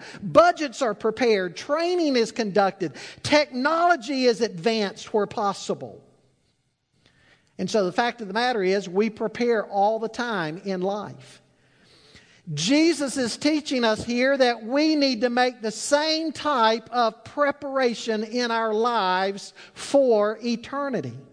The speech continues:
Because the Bible says there is a wide road that leads to destruction and there is a narrow road that leads to life. There is a heaven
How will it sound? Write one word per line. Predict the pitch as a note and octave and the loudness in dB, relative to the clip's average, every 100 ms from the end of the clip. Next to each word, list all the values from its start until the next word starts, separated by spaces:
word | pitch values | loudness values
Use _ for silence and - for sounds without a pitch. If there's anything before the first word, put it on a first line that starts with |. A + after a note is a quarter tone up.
| _ _ _ - - - - | _ _ _ -20 -20 -16 4
Because | D4+ D#4 D4+ A#3+ | 4 6 2 2
the | C#4 | 0
Bible | C#4+ F4 F4 | 2 2 2
says | D4+ C#4 C4+ B3 | 0 4 4 4
there | B3+ D4 D4 | 2 2 2
is | C4+ C#4+ B3+ | 2 2 4
a | A#3+ | 2
wide | G#3+ G#3+ B3+ E4 F4 C#4+ | 2 0 0 2 -2 2
road | A#3 A#3 A3 | 2 2 4
that | A#3 A3 | 2 2
leads | C4 D4 C#4+ - | 0 0 -4 -2
to | C4+ | -2
destruction | A#3 - C4+ C4 D4 - A#3+ | 0 -2 0 0 0 -2 -4
and | A#3+ B3 A#3 | -2 -4 2
there | B3 C4+ | 2 2
is | B3+ A#3 | -2 0
a | A#3 A3+ | 0 0
narrow | A3 A#3 D4 F4+ D#4 | 0 2 2 4 4
road | A#3 G#3+ A3+ A#3 | 4 2 0 2
that | A#3+ A#3 | 0 2
leads | C4+ C4+ A#3 - | 0 -2 -6 -2
to | B3+ | 0
life. | C4+ C#4+ A3+ A3 - - G#3+ | 2 2 0 0 -6 -12 0
There | C#4 C#4+ | 2 2
is | A3 | 2
a | G3+ | -2
heaven | F3+ G#3 C4+ D#4 E4 | -2 -2 0 0 -2